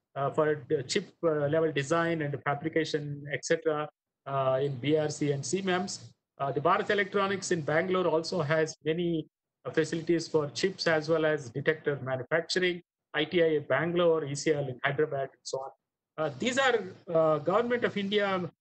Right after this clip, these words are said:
uh, companies, you can say institutions, which are also doing exceedingly well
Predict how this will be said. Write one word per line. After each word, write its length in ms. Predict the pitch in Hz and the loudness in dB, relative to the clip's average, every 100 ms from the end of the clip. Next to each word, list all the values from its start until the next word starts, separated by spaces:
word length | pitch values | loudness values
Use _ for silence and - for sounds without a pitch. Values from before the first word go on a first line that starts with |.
| _ _ | _ _
uh, 220 | 160 160 151 | 0 0 2
companies, 760 | 165 170 170 202 202 202 - | 0 0 0 0 0 -2 -2
you 60 | 175 | 0
can 200 | 175 170 | 0 0
say 300 | 185 180 170 | 0 2 0
institutions, 800 | 156 - 202 - 180 175 - 151 | -2 -2 -2 0 -2 -2 -4 -4
which 160 | 151 | 0
are 100 | 160 | 2
also 240 | 151 156 156 | 2 0 -2
doing 260 | 151 156 | 0 -2
exceedingly 560 | 139 - 190 208 202 196 | -4 -2 0 0 0 0
well 260 | 180 165 | 2 2